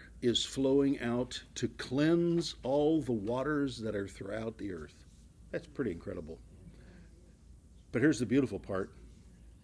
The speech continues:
As they are cleansed, the fish come to life. And now there's creatures. Why? Because most of the creatures died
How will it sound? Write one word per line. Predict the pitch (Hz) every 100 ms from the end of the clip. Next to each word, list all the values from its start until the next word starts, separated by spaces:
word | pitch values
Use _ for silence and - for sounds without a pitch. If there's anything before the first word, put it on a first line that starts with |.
| - - - - - - -
As | 120 143 147 123
they | 151
are | 135 123
cleansed, | - 147 113 98 110 - - - - - - - - - - - - - - - -
the | 113
fish | - 120 -
come | 101
to | 90
life. | 82 67 - - - - - - - - - - - - - - - - - - - -
And | 104
now | 110 123 113
there's | 113 101
creatures. | - 131 123 117 85 -
Why? | 127 87 76 - - - - -
Because | 110 123 113 - -
most | 110 117
of | 120
the | 101
creatures | - 151 147 101
died | 92 127 113 98